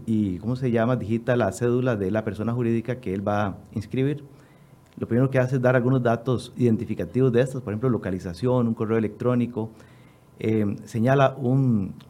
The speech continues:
ese correo electrónico para recibir notificaciones.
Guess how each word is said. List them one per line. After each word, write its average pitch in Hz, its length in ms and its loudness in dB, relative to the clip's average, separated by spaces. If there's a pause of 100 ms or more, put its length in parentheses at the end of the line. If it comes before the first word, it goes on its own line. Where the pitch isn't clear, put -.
(240)
ese 107 220 -6
correo 120 160 2
electrónico 127 440 0
para 98 160 0
recibir 95 260 -2
notificaciones. 123 800 -4